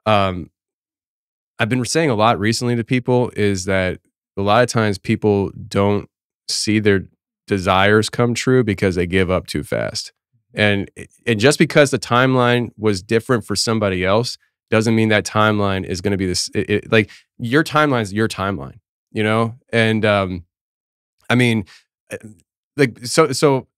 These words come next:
I think some people might be like, "Oh, well, it happened so fast for Merkel," right? But compared to who?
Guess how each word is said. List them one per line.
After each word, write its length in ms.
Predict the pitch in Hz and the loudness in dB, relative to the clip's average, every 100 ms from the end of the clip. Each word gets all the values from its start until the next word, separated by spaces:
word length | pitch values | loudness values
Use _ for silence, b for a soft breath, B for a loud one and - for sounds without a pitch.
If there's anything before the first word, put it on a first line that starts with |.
| _ | _
I 100 | 127 | 0
think 260 | 135 147 117 | 2 0 0
some 220 | 147 170 | -2 -2
people 320 | 156 110 110 | -2 -2 -2
might 220 | 107 107 | 0 -2
be 100 | 107 | 0
like, 240 | 104 101 - | 0 -2 0
"Oh, 140 | 143 | 2
well, 140 | 107 101 | 2 0
it 60 | |
happened 240 | 113 110 98 | -2 -6 -8
so 120 | 92 | -10
fast 340 | - 120 104 - | 0 2 2 -2
for 100 | 92 | -2
Merkel," 360 | 123 147 90 | 0 0 -2
right? 280 | 90 107 131 _ _ _ | 0 0 -2 _ _ _
But 120 | 123 - | -6 -4
compared 340 | 104 135 151 | -2 2 2
to 120 | 107 | 0
who? 360 | 87 147 156 | -2 0 -2